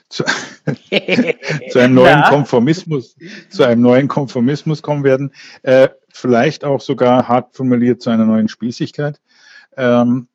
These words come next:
Speaker 1: weil unsere Welt gerade so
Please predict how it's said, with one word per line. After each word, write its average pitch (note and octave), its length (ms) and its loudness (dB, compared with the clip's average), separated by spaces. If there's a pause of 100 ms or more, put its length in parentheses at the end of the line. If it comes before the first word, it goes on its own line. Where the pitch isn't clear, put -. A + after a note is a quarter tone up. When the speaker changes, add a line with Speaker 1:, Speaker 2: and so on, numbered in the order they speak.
(200)
Speaker 1:
weil A2+ 340 -4
unsere C#3+ 380 -4
Welt C3 540 -4 (560)
gerade C3 360 -2
so C#3+ 520 -2